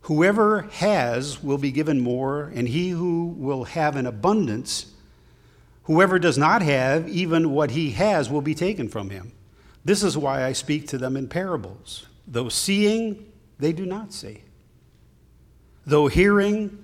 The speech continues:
they do not hear or understand. That's a gift that God gives you when you're born again. In them is fulfilled the prophecy of Isaiah. "You will be ever hearing, but never understanding.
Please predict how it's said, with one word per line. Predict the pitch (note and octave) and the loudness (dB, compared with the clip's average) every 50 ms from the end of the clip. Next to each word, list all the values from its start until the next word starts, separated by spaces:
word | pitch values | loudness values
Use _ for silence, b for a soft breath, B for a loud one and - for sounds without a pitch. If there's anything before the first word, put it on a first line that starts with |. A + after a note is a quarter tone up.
| - - | -12 0
they | A#2+ D3+ D#3+ | 2 2 2
do | D#3 D#3+ F3 | 4 2 0
not | D#3+ E3 D#3+ E3 E3+ E3 D#3+ - - | 0 0 0 -2 -2 -6 -10 -14 -16
hear | - - G#3+ G3+ F3+ F3+ | -8 -4 -2 0 0 0
or | F#3 F#3+ F#3+ - E3+ E3 D#3+ D#3 | -2 -4 -6 -6 -4 -2 -2 -2
understand. | D#3+ E3 D#3 D#3+ D3 - - - A3 A#3 G#3 A2+ G#2 G2 - - - _ _ - | -4 -4 -6 -8 -10 -10 -10 -10 -10 -10 -12 -12 -14 -16 -18 -20 -20 _ _ -10
That's | F3+ G3+ G3+ | -10 -8 -6
a | - F3 | -8 -8
gift | B2+ G#2+ A#2 F3+ F3 - - - | -8 -8 -8 -8 -8 -8 -10 -10
that | E3+ E3 D3+ | -10 -10 -6
God | C#3 D#3+ D#3+ D#3+ E3 D3+ D#3 | -6 -6 -6 -6 -6 -6 -6
gives | G3+ A#3 F3+ B2 | -6 -6 -6 -6
you | A2+ A2 | -8 -10
when | A2+ A2+ A2+ | -10 -12 -12
you're | A2+ B2 A#2+ | -12 -12 -8
born | A2 B2+ B2+ B2+ C3 B2+ | -4 -4 -4 -2 -4 -6
again. | A#2+ B2 - E3 D#3 A#2+ F2 D#2+ - B B B B B B B B B | -6 -6 -6 -4 -4 -6 -6 -8 -12 B B B B B B B B B
In | - E3+ E3 E3 | 0 2 4 4
them | G3 A3 A#3+ | 6 6 6
is | B3 A3+ - | 6 4 4
fulfilled | - G3 E3+ - - G#3 G#3 F3+ | 2 2 2 4 4 2 4 2
the | F3 F3+ | 0 -2
prophecy | - F#3 F3 F#3 - - F3+ - G#3 F#3 | 0 0 0 0 0 -2 -2 0 0 0
of | F3 E3+ E3 | 2 2 2
Isaiah. | F3 E3+ D#3 C3+ F#3 A3 A3+ F3 G#2 F2 - B B B B B B B B | 0 0 0 0 -2 -2 -2 -4 -6 -8 -12 B B B B B B B B
"You | D#3 E3 F#3 | -4 0 2
will | F3 D#3+ D3 | 2 2 2
be | B2+ C#3+ C#3 D3+ C#3+ | 2 0 0 0 0
ever | D#3 F3+ F3+ F#3+ G#3 G3+ F3+ | 0 0 2 2 2 2 0
hearing, | G3+ - - B3 B3+ B3 G3+ C#3 A#2+ A2+ A#2 C3 E3+ F3 - - - - | -2 -6 -4 -2 0 0 0 0 0 -2 -4 -4 -6 -6 -8 -12 -12 -10
but | C3 A#2+ | -8 -6
never | A2+ C3 C3 B2 C3+ C3 B2 A#2 | -4 -4 -2 -2 -2 -4 -4 -4
understanding. | A2 G2+ G#2 F#2+ - - A2 A2+ B2 A2+ - A#2+ B2 | -4 -6 -8 -10 -10 -10 -10 -10 -10 -10 -12 -16 -20